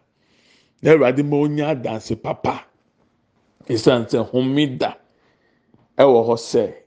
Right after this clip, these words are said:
Nyame mfa nhyia wo w'ahiadeɛ. Awurade ba Yesu mfa nsom wo. Yesu abɔfoɔ ɛmɛsom wo. Esiane sɛ saa na Awurade Nyankopɔn ahyehyɛ no.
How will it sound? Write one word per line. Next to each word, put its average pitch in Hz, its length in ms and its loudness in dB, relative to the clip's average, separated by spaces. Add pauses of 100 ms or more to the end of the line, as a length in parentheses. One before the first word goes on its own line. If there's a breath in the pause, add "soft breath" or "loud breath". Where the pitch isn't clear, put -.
(460)
Nyame 131 520 0
mfa 151 300 0
nhyia 151 600 2
wo 135 320 4
w'ahiadeɛ. 127 720 -4 (1300)
Awurade 120 540 6
ba 156 140 4
Yesu 143 360 0 (100)
mfa 143 320 -2
nsom 147 400 -4
wo. 92 180 -4 (1200)
Yesu 139 420 4
abɔfoɔ 135 760 0
ɛmɛsom 147 680 -2
wo. 113 200 -2 (960)
Esiane 131 320 2
sɛ 127 160 0
saa 143 280 -2
na 151 120 -2
Awurade 123 360 -2
Nyankopɔn 117 560 -2
ahyehyɛ 101 400 -6
no. 78 120 -14